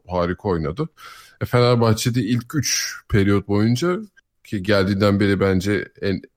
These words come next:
iyi olduğu maçlardan biri de, e, Joffrey Lauvergne maça tutundu.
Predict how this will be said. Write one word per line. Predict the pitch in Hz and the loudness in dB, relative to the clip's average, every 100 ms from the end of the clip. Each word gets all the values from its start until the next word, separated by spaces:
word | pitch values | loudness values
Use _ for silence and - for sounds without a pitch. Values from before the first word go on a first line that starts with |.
| _ | _
iyi | - 104 | -10 -4
olduğu | 98 92 95 | -2 0 0
maçlardan | 92 92 - 95 95 92 | 0 0 0 0 2 0
biri | 87 113 | 0 -2
de, | 165 | -2
e, | 170 143 110 107 101 | -2 0 0 0 0
Joffrey | 101 107 113 | 0 0 2
Lauvergne | 110 107 104 90 82 87 | 2 2 2 2 0 -4
maça | 82 78 85 | -6 -6 -10
tutundu. | - - 82 90 | -12 -8 -6 -6